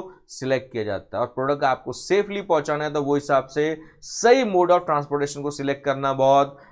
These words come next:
ज़रूरी है। Mode of transport सस्ता भी होना चाहिए और अच्छा भी होना चाहिए। तो वो डिपेंड करता है क्या प्रोडक्ट है, सस्ते वाले प्रोडक्ट हैं, महंगे वाले प्रोडक्ट हैं, ड्यूरेबल प्रोडक्ट्स हैं, पेरिशेबल प्रोडक्ट्स हैं,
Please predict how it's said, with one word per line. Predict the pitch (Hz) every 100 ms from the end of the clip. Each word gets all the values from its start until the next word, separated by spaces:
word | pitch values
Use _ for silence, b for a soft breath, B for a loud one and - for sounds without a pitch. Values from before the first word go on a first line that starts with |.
| b
ज़रूरी | 98 123 117 104
है। | 87 78 85
Mode | 127 139
of | 143 139
transport | 131 123 123
सस्ता | - 117 - 143
भी | 139
होना | 147 143 143 143
चाहिए | 151 147 156
और | 143
अच्छा | 117 - 131
भी | 110
होना | 104 104 95
चाहिए। | 92 87 82 80 b b b
तो | 196
वो | 190 208
डिपेंड | 175 180 247 226
करता | 208 175 185
है | 190 185
क्या | - 170 180
प्रोडक्ट | 202 156 139 139 - 92
है, | 76
सस्ते | - 123 - 143
वाले | 139 143 143
प्रोडक्ट | 139 139 139 -
हैं, | 139 139
महंगे | 135 117 123 139
वाले | 139 139
प्रोडक्ट | 135 135 135 143
हैं, | 135 135
ड्यूरेबल | 120 120 131 139
प्रोडक्ट्स | 139 135 135 -
हैं, | 139 135
पेरिशेबल | 131 123 123 139 135
प्रोडक्ट्स | 131 131 127
हैं, | -